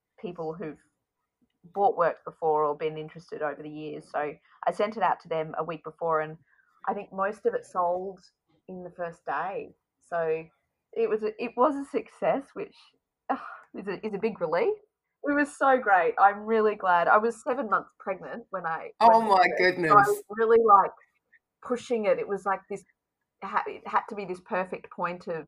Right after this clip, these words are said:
Speaker 1: enough time to paint the paintings, but not too late that I was too pregnant to do it. So anyway, I got it in, and it <laughs> just in the nick of time.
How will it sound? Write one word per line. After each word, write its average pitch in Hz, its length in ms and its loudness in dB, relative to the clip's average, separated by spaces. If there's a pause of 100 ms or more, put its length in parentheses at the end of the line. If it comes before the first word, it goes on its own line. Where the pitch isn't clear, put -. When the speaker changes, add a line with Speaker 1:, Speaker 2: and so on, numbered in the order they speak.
(440)
Speaker 1:
enough 196 260 4 (120)
time 170 320 -2
to - 100 -18
paint 160 280 -10
the 165 60 -8
paintings, 156 800 -14
but 175 120 0 (400)
not 175 260 2 (180)
too 185 200 -4
late 147 280 0
that 165 120 -4
I 139 100 -6
was 120 280 -18
too 165 180 -12
pregnant - 340 -8 (240)
to 175 80 -18
do 202 180 -8
it. 427 140 -2 (120)
So 151 360 -4 (320)
anyway, 190 360 0
I - 60 2
got 208 200 4
it 208 100 -2
in, 240 180 2
and 208 160 -2
it 170 120 0 (280)
<laughs> - 280 -18
just - 200 -4
in 233 100 -4
the 196 60 -2
nick 196 160 -6
of - 280 2
time. 156 300 2